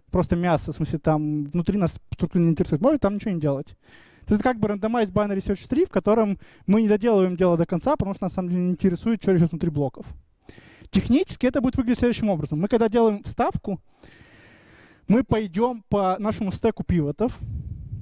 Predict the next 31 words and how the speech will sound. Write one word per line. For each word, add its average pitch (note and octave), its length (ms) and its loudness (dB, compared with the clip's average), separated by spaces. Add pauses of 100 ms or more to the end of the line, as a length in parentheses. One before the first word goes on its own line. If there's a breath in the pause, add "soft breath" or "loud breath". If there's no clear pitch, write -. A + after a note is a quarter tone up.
(460 loud breath)
А, F3+ 400 0
давайте A3+ 360 0
поймем, A3 320 -2
вот D#3+ 140 -4
мы A3 220 0
рассматриваем G3+ 540 0
какой-то G#3+ 320 -2
пивот, D4+ 380 2
как B3 200 -4
узнать A3+ 280 0
размер G3+ 320 2
дерева, E3+ 360 2
чтобы E3+ 220 -2
его G3 140 2
дополнительно G3 420 -2
нигде F3+ 160 0
не F#3 80 2
хранить. E3+ 460 0 (260 loud breath)
Ну, A#3+ 180 4
понятно, G3+ 520 -4
что - 160 -4
вот F#3+ 100 0
для F#3 280 0 (180)
пивота A3 340 4
П F#3+ 220 2
один F3 280 0 (120)
размер G3 360 0
дерева — G#3 300 2
это G3+ 140 -2
все A3+ 240 2
элементы. E3 500 -2